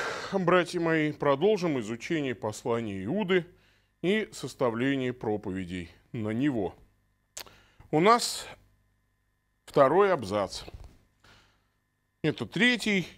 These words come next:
и четвертый стихи послания Иуды. Первое, что мы должны сделать, это составить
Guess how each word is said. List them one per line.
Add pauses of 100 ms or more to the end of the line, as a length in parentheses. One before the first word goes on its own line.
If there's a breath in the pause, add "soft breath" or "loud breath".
(100)
и
четвертый
стихи (320)
послания
Иуды. (920 soft breath)
Первое,
что
мы
должны
сделать, (280)
это
составить